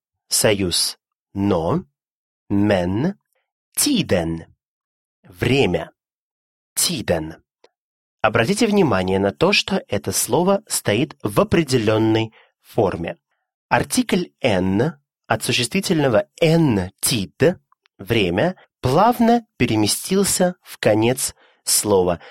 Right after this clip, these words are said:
сделав таким образом неопределенное время вполне определенным. Tiden.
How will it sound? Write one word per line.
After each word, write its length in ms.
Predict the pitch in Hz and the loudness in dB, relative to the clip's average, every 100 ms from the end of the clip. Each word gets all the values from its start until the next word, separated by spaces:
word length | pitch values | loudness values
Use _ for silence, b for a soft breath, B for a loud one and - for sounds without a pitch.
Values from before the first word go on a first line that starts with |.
| B B | B B
сделав 480 | - 95 117 117 98 | -10 -2 2 4 2
таким 320 | - - 101 101 | -2 -2 -2 0
образом 640 | 110 90 92 87 87 - - | -2 -2 -2 -2 -6 -8 -4
неопределенное 920 | 101 92 - 92 107 170 220 214 202 | 0 0 -2 -2 0 2 2 2 2
время 420 | 196 196 190 185 - _ | 2 2 2 0 -4 _
вполне 680 | - - 98 95 123 156 b b _ _ | -4 0 2 2 2 0 b b _ _
определенным. 880 | 131 135 98 92 85 85 82 82 82 _ _ _ _ - | -4 -2 -4 -4 -2 -4 -4 -10 -14 _ _ _ _ -10
Tiden. 600 | - 143 104 90 82 82 | -6 -4 -2 -2 -4 -8